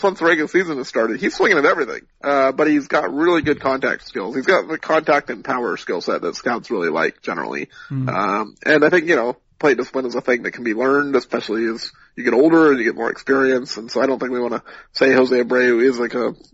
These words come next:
Speaker 1: a hack and is gonna be a hack forever. Uh, but he was kind of billed as, like, a, the, the anti-Puig of, like,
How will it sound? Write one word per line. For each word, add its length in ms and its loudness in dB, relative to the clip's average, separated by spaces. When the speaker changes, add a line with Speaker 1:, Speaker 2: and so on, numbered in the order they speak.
Speaker 1:
a 120 -4
hack 340 0
and 100 -10
is 80 -12
gonna 160 -8
be 120 0
a 40 0
hack 220 -2
forever. 460 0
Uh, 160 4
but 140 4
he 100 4
was 120 -6
kind 160 0
of 140 0
billed 280 4
as, 120 2
like, 200 0
a, 80 0
the, 460 0
the 240 4
anti-Puig 800 0
of, 120 -4
like, 200 -4